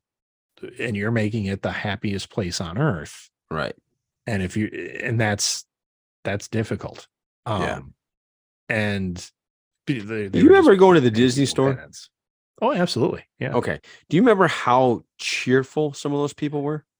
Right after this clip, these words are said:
Speaker 1: I absolutely
Speaker 2: that
Speaker 1: do.
Speaker 2: worked there?
Speaker 1: Yep.
Speaker 2: Yeah. It always shocked me. And I, at first I was almost turned off by, I was like, "But wait a minute, where am I, what am I walking into here? This is Disney.
Speaker 1: Yeah.
Speaker 2: They
Speaker 1: So
Speaker 2: have to do this." Yeah.
Speaker 1: my, our, our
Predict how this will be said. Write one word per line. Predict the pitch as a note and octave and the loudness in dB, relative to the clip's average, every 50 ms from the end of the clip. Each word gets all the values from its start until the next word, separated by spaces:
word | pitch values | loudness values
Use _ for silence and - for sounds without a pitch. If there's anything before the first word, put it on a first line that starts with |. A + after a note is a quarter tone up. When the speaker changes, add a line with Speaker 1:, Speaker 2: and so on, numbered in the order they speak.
| _ _ | _ _
Speaker 1:
I | - A2 F#2+ F2+ F2 | -8 -4 -4 -2 -2
absolutely | F2+ F#2+ F#2 - - A2 C#3 E3+ F3+ C3+ | -2 -4 -4 -2 0 2 2 4 4 2
Speaker 2:
that | G2+ | 2
Speaker 1:
do. | G#2+ | 2
Speaker 2:
worked | B2+ C#3 C3 - | 2 2 2 2
there? | - D#3+ D#3 D3+ - _ _ _ _ _ | 2 2 2 0 -4 _ _ _ _ _
Speaker 1:
Yep. | - C3 C#3 - _ | -4 -4 -4 -4 _
Speaker 2:
Yeah. | A#2 G#2+ - - | -6 -6 -4 -2
It | B2+ C3 - | -2 0 4
always | - D3 D3+ E3 F3 F3+ F#3 E3+ | 6 6 8 8 8 6 6 4
shocked | - - - - D3 C3 B2 A#2+ - - | 2 0 0 0 0 0 0 -2 -6 -10
me. | G2+ F2 E2+ D#2+ - - | -10 -10 -10 -12 -8 -6
And | G#2 G#2 | -4 -2
I, | G#2 F#2 - | -2 -2 0
at | B2 A#2+ G#2+ - _ | 0 0 0 -2 _
first | - F3 F3+ E3+ - | 2 4 4 4 4
I | C#3 C3 B2+ | 2 2 2
was | A#2+ A#2+ A#2 G#2+ | 2 2 0 0
almost | C3 C#3+ C#3 C3 A#2+ G#2+ - - | 0 0 0 0 -2 -4 -4 -10
turned | - - - B2+ B2 G#2+ | -12 -8 -6 -6 -4 -2
off | G#2+ G#2+ A#2 A#2+ - | -2 -2 -2 -2 -2
by, | - G2+ G2 | -4 -4 -4
I | G2+ | -6
was | G2 G2+ | -6 -6
like, | G2+ G2 F#2 G2+ A2+ | -8 -10 -10 _ -12
"But | G#2+ G#2+ F#2 | -10 -8 -6
wait | D#2 G2+ G2+ F#2 | -4 -2 -2 -2
a | E2+ | -2
minute, | D#2+ - - | -4 -8 -6
where | G2 A2 A2+ | -2 -2 0
am | A2+ G#2+ | 0 0
I, | G2 | -2
what | - A2 A2 A#2+ | -4 -2 -2 0
am | A#2+ | 0
I | A#2 G#2+ | 0 -2
walking | F#2+ F#2+ G2+ G2+ F2+ - - F2+ | -4 -4 -4 -4 -4 -4 -8 -8
into | F2 E2+ D#2+ - - | -10 -10 -10 -12 -14
here? | D2+ D#2 D#2 D2+ | -16 -14 -12 -12
This | E2+ E2 - - | -10 -10 -8 -8
is | F#2+ | -10
Disney. | F2 F2 F2+ G#2 G2+ F#2+ E2+ A2 - G#1+ G#1 G#1 - _ _ _ _ _ | -10 -6 -2 0 0 2 0 -2 -6 -12 -14 -16 -18 _ _ _ _ _
Speaker 1:
Yeah. | - A#2 F#2+ - - _ _ _ | -6 -4 -4 -6 -10 _ _ _
Speaker 2:
They | - - | -10 -6
Speaker 1:
So | - - - B2+ A#2 A2+ | -2 0 2 4 4 4
Speaker 2:
have | G#2 A2 G#2+ G2+ - | 2 2 0 -2 -6
to | - | -10
do | D2 D2 - | -16 -18 -20
this." | - - - - - | -20 -20 -18 -14 -12
Yeah. | - E2+ D2 - - _ - | -10 -12 -12 -12 -16 _ -6
Speaker 1:
my, | A2+ G#2+ G#2 G#2 - | -4 -2 -2 -4 -6
our, | - - - C#3 A#2+ A#2 - - | -10 -8 -4 -4 -2 -4 -4 -4
our | - B2+ B2 A#2 A2 G#2+ G#2 | -2 0 0 2 0 0 -2